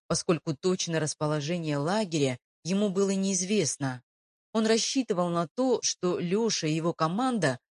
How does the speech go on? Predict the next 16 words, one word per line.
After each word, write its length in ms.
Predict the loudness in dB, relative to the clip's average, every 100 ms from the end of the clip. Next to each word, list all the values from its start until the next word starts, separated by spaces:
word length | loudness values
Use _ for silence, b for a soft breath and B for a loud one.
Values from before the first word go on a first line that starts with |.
| _
отправятся 580 | -6 -2 0 2 0 0
по 160 | 0 0
координатам 800 | 2 0 0 0 0 0 0 0
расположения 800 | 0 0 0 2 0 0 0
бункера, 720 | -2 -2 -2 -2 0 0 -2 -6 _ _ _
в 20 |
котором 340 | -2 0 0 0
когда-то 500 | -2 2 2 2 -2
держали 540 | -2 -4 -2 -2 -2
юношу, 680 | -4 -4 -2 -2 -2 -4 -6 _ _ _ _
а 120 | 0
уже 240 | 2 2 0
потом 420 | 0 0 0 0
на 120 | 0
то 160 | -2 -2
место, 640 | -2 0 0 -2 -2 -4